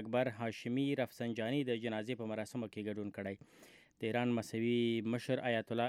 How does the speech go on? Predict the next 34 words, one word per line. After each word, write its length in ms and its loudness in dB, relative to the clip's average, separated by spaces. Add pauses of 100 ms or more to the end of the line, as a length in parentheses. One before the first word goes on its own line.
علي 240 0
خامنه‌ای 560 0
د 120 0
رفسنجاني 540 -2
د 160 0
جنازې 280 -2 (100)
لمونځ 220 4 (140)
د 160 -2
پایتخت 440 -4
تهران 320 -2
په 120 -4
پوهنتون 480 -4
کې 120 -8
وکړ. 220 -8 (380)
رفسنجاني 580 -2
د 180 -2
نولس 300 -4
سوه 160 0 (500)
نهه 420 2
اتیا 300 0
نه 60 2 (140)
تر 180 -4
نولس 340 0
سوه 140 2
اووه 240 4
نوي 220 2
میلادي 340 0
کلونو 300 0
پورې 160 2 (380)
د 220 -6
ایران 300 -4 (260)
جمهور 520 -2 (340)
رئیس 300 -4
و. 180 -8